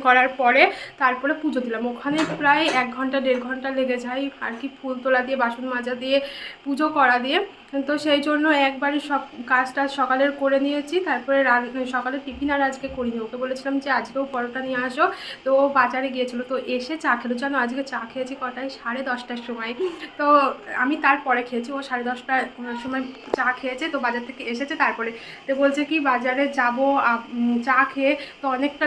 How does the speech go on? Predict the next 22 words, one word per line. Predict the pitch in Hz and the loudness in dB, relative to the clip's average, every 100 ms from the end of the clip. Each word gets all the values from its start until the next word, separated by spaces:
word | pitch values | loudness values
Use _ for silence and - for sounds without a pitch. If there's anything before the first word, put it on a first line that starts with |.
| 277 | 2
লেট | 262 262 | 2 2
হয়ে | 277 269 | -2 -2
যাবে, | 262 294 | -2 -4
তো | 302 294 | -6 -4
সেই | 262 240 | -2 0
কারণে | 214 202 208 233 - | -2 -2 -6 -10 -2
গিয়েছিলো। | 302 294 302 302 269 | 0 0 2 0 2
বললাম | 277 285 277 | 0 0 0
মিষ্টি | 269 - 294 | -2 -4 -4
নিয়ে | 285 277 | 0 -2
আসতে, | 277 254 | -2 -4
যেহেতু | 269 254 285 247 | -4 -2 2 2
আজকে | 233 285 | 0 -6
জানো | 302 339 | -6 -4
তো | 330 240 | -2 -2
মা | 226 247 247 | 0 0 0
আসবে, | 240 233 233 233 - - | 0 -2 -2 -4 -10 -6
তো | 302 269 | -2 0
হেবি | 254 294 | 0 0
মজা | 233 240 269 | 0 0 0
হচ্ছে | 262 262 254 | -2 -4 -6
কিন্তু। | 240 240 | -6 0